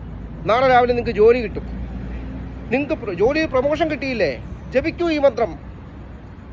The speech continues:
നാളെ ഉച്ചയ്ക്ക് തന്നെ പ്രൊമോഷൻ കിട്ടും." അതുകൊണ്ട് ഇതൊക്കെ ജപിച്ചിട്ട് ആർക്കും കിട്ടുന്നുണ്ടോ? എന്തുകൊണ്ട് കിട്ടുന്നില്ല? ഇനി യു-, ഈ YouTube-ിലൂടെ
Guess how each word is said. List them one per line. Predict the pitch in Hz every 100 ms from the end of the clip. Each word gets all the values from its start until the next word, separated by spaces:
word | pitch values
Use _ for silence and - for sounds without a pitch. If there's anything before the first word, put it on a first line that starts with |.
| - -
നാളെ | 180 269
ഉച്ചയ്ക്ക് | 285 - 311 302
തന്നെ | 302 285
പ്രൊമോഷൻ | 254 269 269 240
കിട്ടും." | 196 - - - - - - - - - - - - -
അതുകൊണ്ട് | - 214
ഇതൊക്കെ | 214 233
ജപിച്ചിട്ട് | 254 214 220 262
ആർക്കും | 269 240 269 214
കിട്ടുന്നുണ്ടോ? | 214 269 214 127 - - - - - - - - - -
എന്തുകൊണ്ട് | 170 226 226
കിട്ടുന്നില്ല? | 202 190 156 - - - - - - - - - - - -
ഇനി | 220
യു-, | 269 202 240 -
ഈ | 170 196 262
YouTube-ിലൂടെ | 208 214 269 294 302